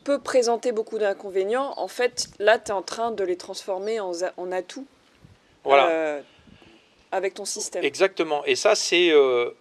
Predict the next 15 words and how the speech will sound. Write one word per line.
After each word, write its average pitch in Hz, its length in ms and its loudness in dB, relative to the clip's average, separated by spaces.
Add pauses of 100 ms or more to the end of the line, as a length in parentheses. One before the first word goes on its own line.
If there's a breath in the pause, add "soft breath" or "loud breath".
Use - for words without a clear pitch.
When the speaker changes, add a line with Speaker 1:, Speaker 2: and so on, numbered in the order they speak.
Speaker 2:
en 127 120 -6
fait, 208 300 -6
c'est, 156 400 -2
euh, 123 300 2 (340)
euh, 123 280 -14
Speaker 1:
C'est - 140 -10
inspiré, 185 280 4
Speaker 2:
lors- 190 180 -4
Speaker 1:
c'est - 180 -8
inspiré 220 400 0
de 240 60 -2
la 214 80 4
gestion 202 360 -4
holistique, 226 440 -10
hein, 208 120 -8